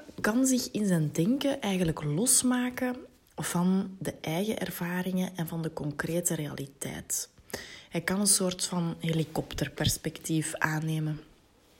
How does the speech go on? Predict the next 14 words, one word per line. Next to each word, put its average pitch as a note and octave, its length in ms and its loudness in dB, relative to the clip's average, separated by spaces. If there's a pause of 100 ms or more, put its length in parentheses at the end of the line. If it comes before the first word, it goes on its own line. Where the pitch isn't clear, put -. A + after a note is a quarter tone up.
(500)
Ehm, D3+ 460 0
de E3+ 200 0
adolescent E3 680 2
kan D#3+ 300 0
denken A3+ 380 4
in F#3+ 200 0
abstracties - 1120 4 (560)
en B3+ 420 2
over, G#3+ 540 0 (360)
ehm, E3 420 0
mogelijke G#3+ 600 4 (140)
hypothetische F3+ 800 4
problemen, D3+ 640 -6 (240)
zoals E3 680 0